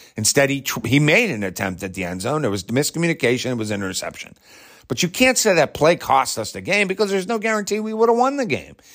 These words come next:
even if he ran the ball or threw it away. So I, I don't think,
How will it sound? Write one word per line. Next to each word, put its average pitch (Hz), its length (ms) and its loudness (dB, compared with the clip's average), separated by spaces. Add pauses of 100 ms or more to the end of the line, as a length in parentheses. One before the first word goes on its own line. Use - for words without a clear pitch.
(120)
even 175 200 2
if 196 120 0
he 196 100 0
ran 208 280 2
the 156 60 0
ball 87 300 -6
or 147 100 0
threw 180 300 0
it 196 60 0
away. 190 480 -2 (440)
So 151 300 4
I, 165 180 2
I 180 140 4
don't 202 260 2
think, 165 440 -4